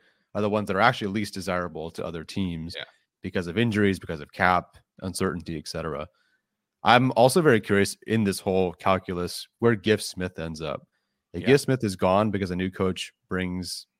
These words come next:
Speaker 1: you know, everybody else in, and I would understand why. I think that does signi-, signal that they're ready to move on, definitely from Joey and certainly from Khalil as well, who's gotten close to Giff. To me,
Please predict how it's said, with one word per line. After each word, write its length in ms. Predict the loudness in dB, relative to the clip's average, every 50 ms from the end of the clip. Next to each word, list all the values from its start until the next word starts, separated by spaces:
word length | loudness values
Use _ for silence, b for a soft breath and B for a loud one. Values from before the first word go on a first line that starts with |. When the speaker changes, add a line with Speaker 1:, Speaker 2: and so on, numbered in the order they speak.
| _ -12
Speaker 1:
you 60 | -10
know, 60 | -10 -8 -8
everybody 320 | -8 -6 -6 -2 2 2
else 180 | 4 2 2 0
in, 60 | -6 -6
and 100 | -2 0
I 80 | 0 2
would 120 | 0 0
understand 680 | -2 -2 -2 -2 -2 -4 -4 -6 -4 -4 -2 -2 -4 -4
why. 360 | -6 -4 -2 -2 -2 -2 -4 -6 _ _ _ _ _ _ _ _ _ _ _ _ _ _ _ _ _ _ _ _ _ _ _ 2
I 80 | 4 6
think 120 | 6 6
that 100 | 6 6
does 420 | 6 4 4 4 2 -2 -6 -10 -12 _ _ _ _ _ _ _ _
signi-, 380 | -8 -6 -2 -2 -2 -2 -2
signal 720 | -4 -10 -2 -2 0 0 2 0 0 0 0 -2 -4 -8 _ _ _ _ _ _ _ _ _ _
that 120 | -12 -6 -4
they're 100 | -2 -2
ready 160 | -2 -2 -2
to 120 | -4 -4
move 200 | -4 -4 -4 -2
on, 380 | -2 -4 -4 -4 -6 -8 -10 -12 _ _ _ -20 -12 2
definitely 500 | 6 6 6 8 6 4 2 0 0 -2
from 200 | -4 -6 -8 -6
Joey 400 | -4 -4 -4 -2 -4 -4 -6 -6
and 240 | -6 -6 -8 -8 -6
certainly 320 | -6 -6 -6 -6 -8 -10
from 380 | -10 -8 -8 -8 -8 -10 -12 -16 _ _ _ _ _ _ _ _ _ _ _
Khalil 340 | -6 -4 -2 -2 -2 -2 -2 -2
as 120 | -2 -2
well, 160 | -4 -4 -2
who's 260 | -4 -6 -8 -10 -8
gotten 240 | -6 -4 -4 -4 -6
close 240 | -8 -8 -8 -8 -8
to 100 | -12 -10
Giff. 340 | -8 -6 -6 -8 -10 -14 _ _ _ _ _ _ _ _ _ _ _ _ _ _ _ _ _ _ _ _ 0
To 140 | 2 4 6
me, 440 | 6 8 8 8 8 6 4 2